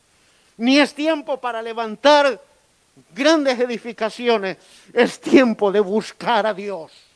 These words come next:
Es tiempo de volcarnos a Él de todo nuestro corazón,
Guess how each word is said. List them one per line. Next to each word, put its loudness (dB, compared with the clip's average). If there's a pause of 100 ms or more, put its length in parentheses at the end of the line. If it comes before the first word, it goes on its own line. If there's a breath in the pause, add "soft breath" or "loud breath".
(520 loud breath)
Es 4
tiempo 4
de 2
volcarnos 0
a 2
Él -2
de -4
todo -2
nuestro 2
corazón, 0